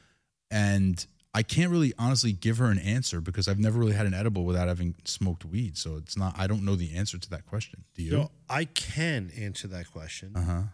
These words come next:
Speaker 2: to the best of my knowledge.
Speaker 1: Go ahead.
Speaker 2: I have experimented with, like, just strictly edibles. And I've even, um,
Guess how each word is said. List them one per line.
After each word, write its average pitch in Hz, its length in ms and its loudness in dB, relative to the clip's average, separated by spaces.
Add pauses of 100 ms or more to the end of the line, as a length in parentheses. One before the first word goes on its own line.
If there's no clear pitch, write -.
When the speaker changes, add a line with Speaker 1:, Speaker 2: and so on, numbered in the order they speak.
(360)
Speaker 2:
to 135 60 0
the 139 100 0
best 127 280 -2
of 113 100 -4
my 110 260 -2
knowledge. 76 400 -10
Speaker 1:
Go 85 160 -2
ahead. 90 240 2 (440)
Speaker 2:
I 127 140 0
have 123 460 0
experimented 104 920 -6
with, 95 280 -8
like, 92 380 -12 (260)
just - 440 -6
strictly 117 580 -4
edibles. 98 600 -6 (840)
And 117 120 6
I've 117 200 6
even, 120 580 2
um, 101 540 -2